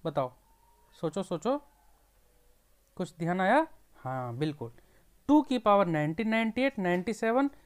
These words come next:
नाइंटी सिक्स, नाइंटी फ़ाइव, इनमें से सबसे मिनिमम वैल्यू ले लेते हैं। तो मैं एक बार क्वेश्चन नीचे लिख देता हूँ।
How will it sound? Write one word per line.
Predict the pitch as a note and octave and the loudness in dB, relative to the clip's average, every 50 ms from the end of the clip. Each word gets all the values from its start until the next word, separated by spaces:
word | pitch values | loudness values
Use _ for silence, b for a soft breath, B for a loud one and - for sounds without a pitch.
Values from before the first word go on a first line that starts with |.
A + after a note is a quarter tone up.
| b b _ D#3 | b b _ -6
नाइंटी | - E3 F3 G3 G3 - B3+ | -2 -2 -2 -2 0 -2 -4
सिक्स, | A3+ - - F#3 - - - | -2 -4 -6 -8 -6 -6 -4
नाइंटी | F3+ F3 F3 F3 F3 E3+ F#3 | -2 0 0 0 0 -4 -6
फ़ाइव, | D#3 - C#3 - - b b b b b b _ | -6 -6 -8 -8 -8 b b b b b b _
इनमें | C4 D4+ E4+ E4+ D#4+ D4 C4+ A#3 | -2 2 4 4 6 4 4 2
से | - - C4+ | 0 -2 -4
सबसे | B3 - - - G#3+ G#3 G3+ G#3+ - - - D4 | -4 -4 -2 -2 -2 0 0 -4 -4 -2 -2 0
मिनिमम | B3 A3 F#3+ E3+ E3+ E3+ F3+ F#3+ G#3+ A3+ A#3 A3+ | 0 0 2 2 0 2 2 2 2 2 0 2
वैल्यू | G3 E3+ D3 D3+ F#3+ A3 | 2 0 0 0 -2 -2
ले | G3 F3+ D3+ C3+ | -2 -2 -4 -4
लेते | C3+ B2 - - C3 | -6 -10 -12 -14 -18
हैं। | C3+ - _ - - | -18 -18 _ -12 -6
तो | - A#3 | -4 -2
मैं | A#3 A3 G#3 | 0 0 -2
एक | F#3+ D#3+ | 0 0
बार | G3+ G3 | -2 0
क्वेश्चन | - F#3+ F3 - G3 | 0 -4 -4 -2 -2
नीचे | F3+ F3 D#3+ - E3 | -2 -2 -4 -4 -4
लिख | D#3+ D#3+ D#3 | -4 -4 -4
देता | D#3 E3 F#3+ - A3+ | -4 -6 -2 0 2
हूँ। | B3 D4 | 2 2